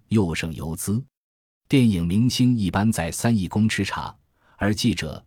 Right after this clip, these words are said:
却到卓江茶馆聚会。小花园茶社和三义宫都是川剧艺人的聚会地，京戏演员则到第一茶楼，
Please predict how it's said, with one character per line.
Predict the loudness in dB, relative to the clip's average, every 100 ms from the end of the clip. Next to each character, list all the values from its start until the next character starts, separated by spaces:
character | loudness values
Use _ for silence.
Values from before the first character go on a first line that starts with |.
| _
却 | -2 0
到 | 0 -2
卓 | -2 -2
江 | 0 0
茶 | 0 -2
馆 | -4 -6
聚 | -4 -4
会。 | -4 -8 -10 _ _ _ -10
小 | -2 -2
花 | 0 0 0
园 | 0 -2
茶 | -2 -6
社 | -4 -6
和 | -6 -6
三 | -2 0
义 | 0 0
宫 | 2 2 0 _
都 | -2 -2
是 | -2 -4
川 | -4 0 0
剧 | 0
艺 | -2 -2
人 | -2 -6
的 | -6
聚 | -4
会 | -4 -4 -8
地， | -10 -14 _ _ _ _ -4
京 | 2 2
戏 | 2 0
演 | -2 -4
员 | -6 -6 -4 -6
则 | -4 -4
到 | -4
第 | -2 -2
一 | -2
茶 | -4 -8
楼， | -10 -12 -16